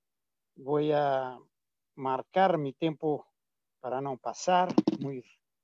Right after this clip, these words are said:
tener en cuenta el tiempo, voy en el cronómetro. Eh, voy a hablar sobre un tema que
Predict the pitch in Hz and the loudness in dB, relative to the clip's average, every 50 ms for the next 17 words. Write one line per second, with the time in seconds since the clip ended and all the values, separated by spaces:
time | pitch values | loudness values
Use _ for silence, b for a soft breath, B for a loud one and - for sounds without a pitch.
0 | _ _ _ _ _ _ _ _ - 139 123 143 143 143 131 135 - _ - 139 | _ _ _ _ _ _ _ _ -8 -4 -2 2 4 4 2 2 -4 _ -8 -8
1 | 131 - - 160 160 143 - 135 123 - - 160 170 165 _ 190 185 165 151 143 | -8 0 2 2 4 4 2 0 0 0 2 2 2 2 _ -4 -4 -2 -2 -4
2 | 143 135 123 123 123 123 123 _ - - 180 131 131 123 127 - _ - 131 127 | -4 -4 -6 -8 -8 -8 -10 _ -10 -8 -6 -6 -6 -6 -8 -12 _ -6 -4 -2
3 | 139 151 165 175 180 175 170 185 180 180 185 185 _ _ _ _ _ _ _ _ | 2 2 4 4 4 4 4 2 0 0 0 -4 _ _ _ _ _ _ _ _
4 | _ _ _ _ _ _ _ _ _ _ _ b b b b b b b b b | _ _ _ _ _ _ _ _ _ _ _ b b b b b b b b b
5 | b b b _ _ - 160 156 156 160 160 160 160 160 160 160 151 135 - - | b b b _ _ 6 8 10 10 12 12 10 10 10 10 8 6 4 0 -10
6 | _ _ _ _ _ _ - _ _ _ - 185 220 226 196 165 185 190 202 202 | _ _ _ _ _ _ -20 _ _ _ -4 2 6 6 8 10 10 10 10 8
7 | 180 - - 214 185 202 196 185 160 127 _ 170 170 175 170 - - 175 | 6 2 2 6 10 10 10 10 8 4 _ 4 4 4 2 2 0 -2